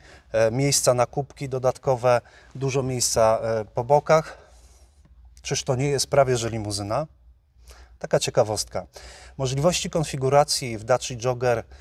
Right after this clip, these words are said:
foteli, ustawienia jest około sześćdziesiąt. Wszystkich jeszcze nie odkryliśmy. E, może Wy odkryjecie, powiedzcie, czy tak jest naprawdę.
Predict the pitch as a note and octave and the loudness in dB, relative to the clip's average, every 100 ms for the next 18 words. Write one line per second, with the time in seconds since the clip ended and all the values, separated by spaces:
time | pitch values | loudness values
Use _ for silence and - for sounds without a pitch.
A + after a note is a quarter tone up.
0 | - - - - - - A2+ C3+ B2+ A2+ | -20 -20 -20 -20 -20 -6 0 4 2 2
1 | F#2+ - - - - A2+ C3+ B2+ B2 G#2+ | -8 -12 -14 -6 -2 -2 -2 -2 -2 -2
2 | - - - - - D#3 D3 C#3 - B2 | -4 -16 -16 -6 -4 -2 -2 -2 -2 -4
3 | G#2 G2+ - D2+ - - - D#3 D#3 D3+ | -4 -8 -10 -14 -18 -10 -4 -4 -4 -4
4 | C#3+ - C#3+ C3+ - C3 C#3+ F3 - C3 | -4 -2 0 0 0 -4 -4 -4 -4 -4
5 | D3+ - - _ _ - A2+ A2+ F3 C#3 | -4 -8 -20 _ _ 2 2 2 0 2
6 | A#2 A#2 A2 - A#2 G#2 G2+ C3+ D#3 - | 0 2 2 0 -6 -6 -4 -4 -4 -4
7 | A2 A2+ - - A#2 A#2 A2 B2 - G#2+ | -6 -6 -8 -10 -10 -6 -4 -4 -4 -4
8 | G#2+ G2+ G#2+ D#3+ | -2 -2 0 -2